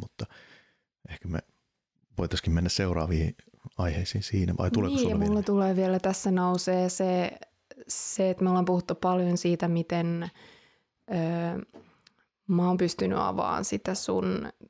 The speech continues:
Speaker 2: sun tunnearkkua, mutta myös miten toisella ta-, se on s-, tapahtunut toiseen suuntaan, se tunteiden kannattelu.
Speaker 1: Mm.
Speaker 2: Ja mitä mä arvostan tosi paljon meidän parisuhteessa ja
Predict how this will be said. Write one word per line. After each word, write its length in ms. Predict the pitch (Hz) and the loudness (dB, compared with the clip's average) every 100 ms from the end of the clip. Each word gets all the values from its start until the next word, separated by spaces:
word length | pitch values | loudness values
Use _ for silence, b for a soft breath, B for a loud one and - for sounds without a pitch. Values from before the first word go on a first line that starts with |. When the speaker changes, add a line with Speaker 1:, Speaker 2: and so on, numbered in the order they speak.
| _ _ - | _ _ -8
Speaker 2:
sun 520 | 208 - - 185 185 | -4 -2 0 2 2
tunnearkkua, 880 | 185 185 190 196 208 202 - 214 214 - - | 2 2 2 2 -2 -4 -2 0 0 -2 -2
mutta 260 | 185 185 | 0 2
myös 320 | 190 185 185 - | 2 4 2 2
miten 360 | 180 185 180 | 0 2 0
toisella 420 | 180 180 185 180 | 2 0 2 0
ta-, 140 | - - - | 0 -6 -4
se 160 | - | 0
on 120 | 180 | 0
s-, 80 | 180 254 | 0 -4
tapahtunut 580 | - 185 185 - 180 - | -4 -2 -2 -2 -2 -2
toiseen 480 | 202 220 214 175 180 | 0 0 2 0 0
suuntaan, 720 | - 190 190 196 196 190 196 - B B B B B - | -2 -2 -2 -2 -2 -4 -4 -8 B B B B B -6
se 160 | 180 | -2
tunteiden 580 | 175 170 170 175 185 175 | 0 2 2 0 0 0
kannattelu. 680 | 185 185 185 - 190 190 196 | 0 0 -2 -4 0 0 2
Speaker 1:
Mm. 280 | 98 87 92 _ - _ - - 214 | 2 0 -4 _ -20 _ -20 -4 0
Speaker 2:
Ja 260 | 196 - - B B B 208 | 2 0 -4 B B B 0
mitä 220 | 196 190 | 2 2
mä 200 | 190 240 | 2 2
arvostan 460 | 247 202 - 185 | 2 0 0 0
tosi 240 | 185 185 190 | 0 0 0
paljon 400 | 180 175 - - | 0 0 0 -2
meidän 320 | - - 202 | -2 -2 -2
parisuhteessa 1160 | - - - - 208 - - - 208 - 196 196 B B B B _ _ 196 | -2 -4 -4 -4 -6 -8 -4 -2 -2 -2 -2 -4 B B B B _ _ 0
ja 380 | 185 196 - | 2 2 0